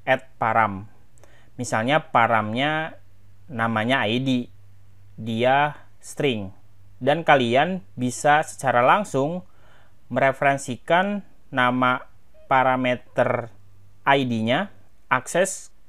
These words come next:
di dalam body function-nya. Cetak datanya di sini. Artinya kita menentukan parameter propertinya yang spesifik, namanya I D. I D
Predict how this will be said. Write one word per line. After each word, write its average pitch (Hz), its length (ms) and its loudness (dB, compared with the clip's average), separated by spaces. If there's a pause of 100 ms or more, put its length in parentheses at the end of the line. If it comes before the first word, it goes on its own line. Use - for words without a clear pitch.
(120)
di 147 160 0
dalam 127 480 2
body 120 360 2
function-nya. 113 600 -2 (840)
Cetak - 500 0 (220)
datanya 123 1040 0
di 117 160 -8
sini. 113 260 -4 (520)
Artinya 131 400 -2
kita 170 720 4
menentukan 135 720 0 (380)
parameter 127 840 0 (840)
propertinya 135 880 0 (400)
yang 120 180 -2
spesifik, - 680 -4 (720)
namanya 120 560 -2
I 107 160 -2
D. 117 60 -4 (920)
I 123 320 0
D 139 320 -2